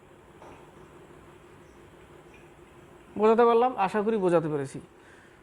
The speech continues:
ষোলো নম্বর, তিন বছর আগে একটি পরিবারের পাঁচজন সদস্যের বয়সের গড় ছিল সতেরো বছর। তিন বছর আগে সতেরো,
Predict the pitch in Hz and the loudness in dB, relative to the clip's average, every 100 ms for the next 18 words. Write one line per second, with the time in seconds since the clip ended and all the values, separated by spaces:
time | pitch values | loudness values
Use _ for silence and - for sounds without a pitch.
0 | - - 269 277 247 202 - 285 294 277 | -14 2 4 6 4 0 -2 -2 2 2
1 | 285 226 254 277 254 262 269 269 269 262 | 4 2 2 2 0 -2 0 2 4 4
2 | 233 247 233 262 233 254 247 269 240 233 | 4 2 2 0 0 0 0 0 0 2
3 | 240 254 220 233 214 247 247 269 - - | 0 0 0 0 0 2 4 2 -2 -6
4 | 220 220 247 208 - 147 131 _ _ _ | -4 6 6 6 -2 -10 -14 _ _ _
5 | _ _ - 285 285 269 277 254 269 254 | _ _ -6 -4 0 2 4 4 2 0
6 | 254 277 202 | 2 4 4